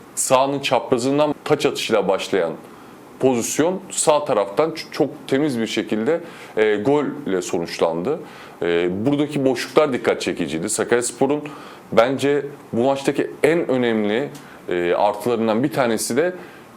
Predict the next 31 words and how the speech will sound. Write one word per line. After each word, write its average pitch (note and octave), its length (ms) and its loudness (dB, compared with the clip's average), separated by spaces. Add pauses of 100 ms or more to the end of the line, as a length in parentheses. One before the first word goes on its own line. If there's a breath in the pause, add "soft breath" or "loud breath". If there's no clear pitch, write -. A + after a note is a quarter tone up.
iki C3 240 2
gole D3 280 4
de F#3 80 4
reaksiyon D3 480 4
verebildi. A2 420 2
Çünkü C3+ 300 0
direnç D3+ 260 2
kopartan G2+ 500 2
gollerde. E2 580 0 (380 loud breath)
Taraftarınız C#3 720 4
yok. B2 240 -2 (200)
Üçüncü C3 340 0
dakikada B2 360 2
öne A#2+ 300 0
geçmiş - 400 -2
rakibiniz. F#2 640 -2 (340 loud breath)
Buna A2 160 2
hemen D3 200 2
karşılık - 480 -2
verebildik. D#2 420 -2 (600 loud breath)
Bu A2+ 140 0
direnci C3 340 2
gösterdikten C#3+ 600 0
sonra D3+ 240 0
yine D3 400 2 (140)
iki G#2+ 280 -4
bir - 260 -2 (400)
geriye F#3+ 340 2
düştük. - 320 -2 (280)
Sakaryaspor D#3+ 600 0 (280)
yine, A#2+ 440 0